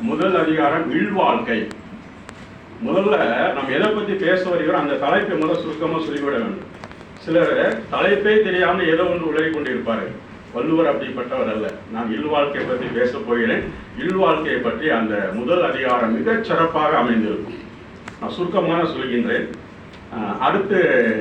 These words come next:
இல்லறவியலிலே முதன்மையான நபர் யார் என்று கேட்டால் தாய்க்குளம் தான். அதனால் அடுத்த தலைப்பு பாருங்க, வாழ்க்கை துணை நலம்.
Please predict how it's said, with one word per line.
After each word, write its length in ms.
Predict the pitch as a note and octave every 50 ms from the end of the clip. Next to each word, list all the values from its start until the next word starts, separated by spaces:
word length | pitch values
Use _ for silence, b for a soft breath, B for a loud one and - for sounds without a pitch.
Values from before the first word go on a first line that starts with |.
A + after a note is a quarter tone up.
| - - F3
இல்லறவியலிலே 840 | G3+ A3 G#3+ A3 G#3 F#3+ E3 E3 D#3+ D3+ C#3+ C3+ C3+ C#3+ D#3+ E3+ - B2 - - - - - -
முதன்மையான 640 | A#2+ C#3 - F#3+ F#3+ G3 G3 G3 G3+ G3 F#3 - F#3+ G3 -
நபர் 340 | - C3+ D3 - F3+ - -
யார் 280 | - - D#3+ D#3+ D#3+ D#3
என்று 160 | D3+ - A#2+ A#2+
கேட்டால் 540 | B2 A#2+ B2 A#2+ D3 D#3 D#3 B2 - - - - - - - - - - -
தாய்க்குளம் 500 | A#2 B2+ B2+ - - A2+ A2+ A2 G#2+ G2+
தான். 120 | G2+ G2 - - - - - - - - - - - - - - - - - - -
அதனால் 420 | - - - - D#3 - F3+ F3 -
அடுத்த 220 | - F3+ - F#3 E3+
தலைப்பு 360 | - - D3+ F#3 G3 F#3+ F3+
பாருங்க, 380 | E3+ D3+ D3 C#3+ C#3+ C#3+ D#3+ E3 D#3+ C#3+ - A2+
வாழ்க்கை 460 | B2 - E3+ F#3 G3+ - - F#3 G3 G3+ F#3+ - D#3+
துணை 220 | C#3+ C#3+ C#3+ C#3+
நலம். 340 | C3+ A#2+ A2+ A2+ A2 G#2